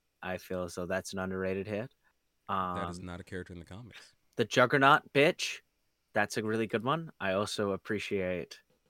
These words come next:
Speaker 1: the Juggernaut in every
Speaker 2: Okay.
Speaker 1: iteration that I've seen him in. Um, I, I guess not in X-Men. Has there ever been a time that the Juggernaut has been an honorary X-Men?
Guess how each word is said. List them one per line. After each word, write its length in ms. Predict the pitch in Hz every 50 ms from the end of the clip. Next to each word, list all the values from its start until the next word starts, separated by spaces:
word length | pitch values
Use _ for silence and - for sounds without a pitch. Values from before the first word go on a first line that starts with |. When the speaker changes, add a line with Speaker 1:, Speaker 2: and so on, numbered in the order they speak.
| _ _ _
Speaker 1:
the 80 | - 85
Juggernaut 680 | - - 104 113 113 120 117 117 127 143 147 - - - _ _ _ _ _ _ _ _ -
in 220 | 101 101 98 98 -
every 260 | - 104 101 104 104
Speaker 2:
Okay. 60 | 101 98
Speaker 1:
iteration 480 | 95 101 101 98 98 95 - 117 101
that 120 | 98 92 92
I've 240 | 95 104 110 107
seen 180 | - - 113 110
him 180 | 110 117 113 117
in. 220 | 120 123 139 156 _ _ _ _ _ _ _ _ _ _ _ _ -
Um, 360 | 175 - 85 85 85 85 - - -
I, 180 | 104 110 101 101
I 80 | 113 107
guess 260 | 120 117 110 - -
not 200 | 127 120 117 - -
in 280 | 113 117 120 120 -
X-Men. 480 | 107 127 135 - - 139 135 135 147 143
Has 180 | - 123 131 120
there 120 | 127 -
ever 120 | 127 135 135
been 140 | 156 151
a 60 | 151 139
time 280 | - 147 139 135 135
that 120 | 131 117 -
the 60 | -
Juggernaut 640 | - - 131 117 131 117 107 107 107 101 - - _ _ _ _ _ _ _ _ _
has 460 | - - 113 101 95 95 95 - - _
been 440 | - 110 104 101 95 95 95 92 92 - _ _ _ _ _ -
an 120 | 101 95 -
honorary 560 | - 117 120 127 123 117 113 104 98 95 87
X-Men? 500 | - 90 90 - - - 80 62 - -